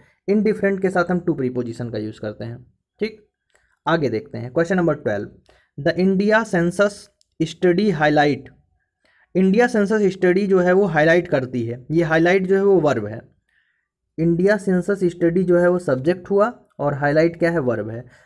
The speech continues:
अब आप ही बताइए, पढ़ने की ज़रूरत ही नहीं है। इंडिया सेंसस स्टडी में स्टडी सब्जेक्ट, इंडिया सेंसस स्टडी सिंगुलर है, स्टडी चूँकि सिंगुलर है,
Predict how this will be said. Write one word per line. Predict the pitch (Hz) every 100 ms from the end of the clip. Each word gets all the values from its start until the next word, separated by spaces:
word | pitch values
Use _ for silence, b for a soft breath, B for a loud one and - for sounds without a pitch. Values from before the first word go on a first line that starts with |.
| b
अब | 156
आप | 151 143
ही | 196
बताइए, | 160 127 120 123 151 - _ _ _
पढ़ने | 151 160 190
की | 190
ज़रूरत | 151 139 139 135 -
ही |
नहीं | 110 107 113
है। | 117 b b b b b _
इंडिया | 175 185 196 214
सेंसस | 214 190 196 196
स्टडी | 185 185 180 196
में | 202 165
स्टडी | - 175 170 190
सब्जेक्ट, | 175 156 180 180 -
इंडिया | 170 175 196
सेंसस | 190 175 196 160
स्टडी | 160 170 175
सिंगुलर | 190 165 165 190
है, | 190 190
स्टडी | 170 185 196
चूँकि | 190 190 190
सिंगुलर | 196 196 127
है, | 113